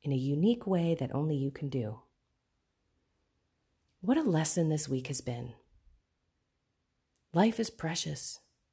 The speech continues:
Life is short. Those people in your family that you take for granted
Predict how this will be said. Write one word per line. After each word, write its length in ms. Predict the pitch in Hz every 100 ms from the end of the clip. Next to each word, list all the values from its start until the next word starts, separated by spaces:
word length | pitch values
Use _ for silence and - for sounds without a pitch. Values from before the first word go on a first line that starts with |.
| _ _ _ _ _ _ _
Life 280 | 160 185 -
is 120 | 185
short. 500 | - 165 151 139 - _ _ _ _ _ _ _ _ _ _ _ _ _ _ _ _
Those 220 | 175 208
people 300 | - 202 170
in 120 | 175
your 120 | 175 180
family 440 | 170 160 156 143
that 200 | 135 -
you 320 | 156 180 185 -
take 240 | 170 170
for 100 | 185
granted 580 | - 156 147 147 135